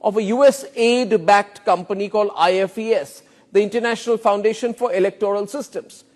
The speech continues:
I F E S works not just with U S aid, but with the U S State Department and George Soros's dangerous Open Society Foundation. So when the Congress Party was in power, they allowed the entire U S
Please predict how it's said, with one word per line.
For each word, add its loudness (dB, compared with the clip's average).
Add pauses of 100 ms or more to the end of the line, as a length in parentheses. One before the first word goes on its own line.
(300)
I 6
F 2
E -2
S -8
works 2
not 2
just -6
with -6
U -2
S 0
aid, -6 (680)
but 0
with -2
the 0
U 2
S 4
State -4
Department -6 (280)
and -8
George 4
Soros's -2
dangerous 0 (260)
Open 4
Society -2
Foundation. -4 (680)
So 2
when 6
the 4
Congress 4
Party 4
was 4
in 0
power, 4
they 4
allowed 2
the -2
entire 6
U 2
S 2